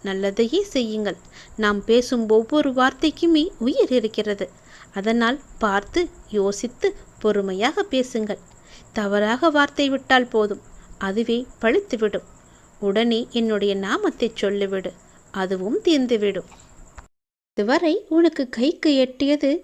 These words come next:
கை நழுவி போனது அல்லவா? கண்முன்னே இருந்தது காணாமல் போனதல்லவா? இது போன்ற சூழ்நிலைகள் உனக்கு முடிவுக்கு வரப்போகின்றது. உன் வாழ்வில்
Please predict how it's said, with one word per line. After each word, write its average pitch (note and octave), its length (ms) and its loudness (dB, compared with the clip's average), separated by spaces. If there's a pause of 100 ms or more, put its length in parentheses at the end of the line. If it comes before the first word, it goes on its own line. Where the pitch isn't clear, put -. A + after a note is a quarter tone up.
(160)
கை A3 180 2 (100)
நழுவி G#3+ 400 2
போனது A#3+ 460 -2 (680)
அல்லவா? A#3 360 0 (500)
கண்முன்னே A3 640 2
இருந்தது D4+ 460 4 (300)
காணாமல் A3 600 0
போனதல்லவா? D#4 680 2 (640)
இது F#4 200 6
போன்ற D4 340 4
சூழ்நிலைகள் D4 720 4 (160)
உனக்கு A#3 320 -2
முடிவுக்கு A3 540 -2
வரப்போகின்றது. A3 800 -2 (580)
உன் A3 220 0
வாழ்வில் A#3 460 2